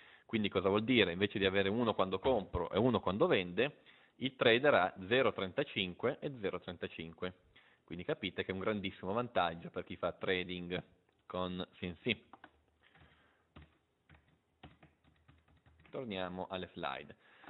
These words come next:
I margini. I margini cosa sono? I-, il margine di garanzia è semplicemente quello che il broker tiene per mantenere aperta la posizione. Quindi se il trader, quindi ognuno di noi, va a comprare diecimila,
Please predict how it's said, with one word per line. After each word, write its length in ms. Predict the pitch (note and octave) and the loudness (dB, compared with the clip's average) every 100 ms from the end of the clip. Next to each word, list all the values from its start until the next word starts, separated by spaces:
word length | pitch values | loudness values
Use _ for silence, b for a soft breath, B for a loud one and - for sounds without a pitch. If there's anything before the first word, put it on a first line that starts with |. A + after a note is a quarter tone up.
| B | B
I 100 | G#3 | 2
margini. 540 | A3+ D#3 A#2 G2+ C3 G3+ | 10 12 12 8 0 4
I 40 | |
margini 380 | A3 B3 A#3 G#3+ | 8 8 6 4
cosa 240 | D3+ C#3 - | 6 6 4
sono? 400 | G#2 E2 E2+ F#2+ _ - | 0 -2 -4 -10 _ -10
I-, 180 | C3+ - | -10 -4
il 120 | E3 | 0
margine 500 | F#3 G#3 G#3 G3 G#3 | 8 10 10 6 0
di 100 | C3 | 4
garanzia 680 | A2 A2+ A#2 - G#2 F#2+ A#2 | 4 4 2 -4 -2 2 2
è 100 | B2+ - | 0 -4
semplicemente 680 | C#3 D3 F3+ F3 A#2+ G#2 | -4 -2 0 0 0 -2
quello 260 | B2 E3 B2+ | 0 2 2
che 100 | G#2+ | 2
il 60 | |
broker 360 | G2+ C3 G2+ G2 | 4 4 4 0
tiene 460 | - B2 F#2 A#2+ F3+ b b _ | 0 2 2 2 -2 b b _
per 140 | C#3 C3+ | 2 4
mantenere 500 | D#3 A3 A3 C3 E3+ | 4 2 2 4 6
aperta 380 | F3+ G2+ - | 8 6 6
la 80 | G#2 | 2
posizione. 720 | G#2+ G2+ - - F2+ E2+ F#2 - | 2 -2 -6 -2 -2 0 -4 -2
Quindi 400 | D3+ G2 F2 - | 0 0 -4 -2
se 180 | - E3+ A2+ | 0 0 0
il 100 | G#2 | -6
trader, 540 | - B2+ B2 F2+ E2 - _ _ _ b b b _ | 0 2 4 2 -4 -10 _ _ _ b b b _
quindi 380 | A2 F#2+ D#2 C#2 _ _ | -4 -4 -4 -14 _ _
ognuno 240 | F2+ G#2 G#2 | -8 -4 -2
di 120 | G#2 | 0
noi, 340 | A2 G2 E2 b b _ | 2 2 0 b b _
va 100 | F#2+ | -2
a 40 | |
comprare 500 | - G2 B2+ C3 G#2 | -2 2 6 6 6
diecimila, 680 | A2 - A#2+ G#2+ F2 G#2+ | 2 0 0 0 2 2